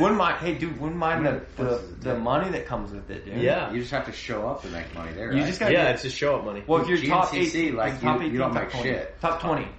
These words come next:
Speaker 3: Top
Speaker 1: If you're
Speaker 3: twenty.
Speaker 1: top twenty, dude, you're guaranteed, like, thirty K. I mean,
Speaker 2: Dude.
Speaker 1: it's
Speaker 2: What?
Speaker 1: not,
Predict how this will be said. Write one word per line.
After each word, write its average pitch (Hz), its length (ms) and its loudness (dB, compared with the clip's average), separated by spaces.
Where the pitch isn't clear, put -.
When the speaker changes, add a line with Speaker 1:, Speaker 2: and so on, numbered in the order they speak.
Speaker 3:
Top 107 220 -4
Speaker 1:
If - 60 -10
you're 160 120 4
Speaker 3:
twenty. 160 80 0
Speaker 1:
top 185 260 4
twenty, 160 260 -2
dude, 123 140 -4
you're 123 100 -4
guaranteed, 131 580 -4
like, 98 200 -4
thirty 120 260 -2
K. 120 420 -6
I 123 80 0
mean, 113 340 -6
Speaker 2:
Dude. 120 160 -10
Speaker 1:
it's - 140 -14
Speaker 2:
What? - 100 -6
Speaker 1:
not, - 120 -10